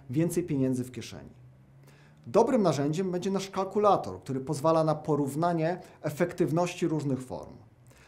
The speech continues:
Kalkulator możesz ściągnąć bezpłatnie poprzez link w mistrz kropka p l łamane przez kalkulator. Szczerze mówiąc, po wejściu w życie Polskiego Ładu oraz jego kolejnych modyfikacjach, w przypadku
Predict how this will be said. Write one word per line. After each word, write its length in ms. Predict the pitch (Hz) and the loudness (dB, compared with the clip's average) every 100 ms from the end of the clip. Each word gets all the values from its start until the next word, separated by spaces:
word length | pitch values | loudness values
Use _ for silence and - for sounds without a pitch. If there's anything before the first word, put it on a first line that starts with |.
| - | -10
Kalkulator 680 | 143 131 156 220 - 131 165 | -4 -2 2 2 2 0 0
możesz 320 | 165 180 180 | 0 -2 -2
ściągnąć 460 | - - 185 165 131 | -6 -2 0 0 -2
bezpłatnie 880 | 123 143 - 226 208 - 127 151 190 | -2 -4 -4 -2 -2 -2 -4 -4 -4
poprzez 360 | 170 - 147 160 | -8 -4 -4 0
link 360 | 185 196 - - | 0 0 -6 -8
w 200 | 127 214 | 2 2
mistrz 300 | 185 175 - | 2 -2 -4
kropka 300 | 165 - 120 | -4 -4 -4
p 220 | - 170 | 0 2
l 120 | 202 202 - - | 2 0 -12 -8
łamane 320 | 135 147 170 156 | -2 2 2 2
przez 200 | - - | -4 -4
kalkulator. 580 | 120 117 90 67 - - - _ _ _ _ _ _ _ - | -6 -4 -10 -12 -18 -20 -20 _ _ _ _ _ _ _ -18
Szczerze 380 | - 269 254 | 2 4 6
mówiąc, 460 | 226 131 98 76 - | 4 2 0 -10 -10
po 140 | - | -4
wejściu 360 | 151 240 240 190 | 2 2 2 -2
w 40 | |
życie 220 | 151 208 196 | -2 -2 -2
Polskiego 440 | 170 - 175 151 | -4 -6 -2 0
Ładu 440 | 117 92 95 127 135 - | 0 0 -6 -10 -10 -8
oraz 200 | 139 147 | -4 -2
jego 160 | 160 147 | 0 0
kolejnych 520 | - 160 175 175 147 | 2 4 4 4 0
modyfikacjach, 880 | 139 131 123 - 92 - 104 131 151 - - - | -2 -4 -6 -10 -12 -10 -8 -8 -10 -20 -20 -18
w 100 | - | -14
przypadku 560 | - 156 151 156 139 | -2 0 0 2 0